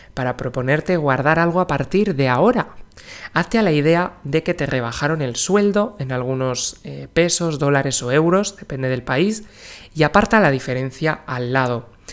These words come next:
No tiene por qué ser mucha, pero no dejes de hacerlo nunca y verás lo tranquilo o tranquila que te sientes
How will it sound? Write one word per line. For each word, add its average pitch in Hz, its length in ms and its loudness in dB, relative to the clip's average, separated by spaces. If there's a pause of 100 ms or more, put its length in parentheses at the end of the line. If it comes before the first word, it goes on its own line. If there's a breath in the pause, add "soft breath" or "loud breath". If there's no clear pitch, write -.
(240 loud breath)
No 175 120 0
tiene 233 180 4
por 185 140 4
qué 185 80 -4
ser 170 180 -2
mucha, 135 520 -2 (120)
pero 143 180 -2
no 190 200 2
dejes 214 320 0
de 170 80 0
hacerlo 170 400 0
nunca 156 640 0 (420 loud breath)
y 147 100 -2
verás 180 420 4
lo 135 160 0
tranquilo 180 560 0
o 147 60 4
tranquila 151 540 -2
que 131 80 -6
te 135 120 -12
sientes 151 640 -2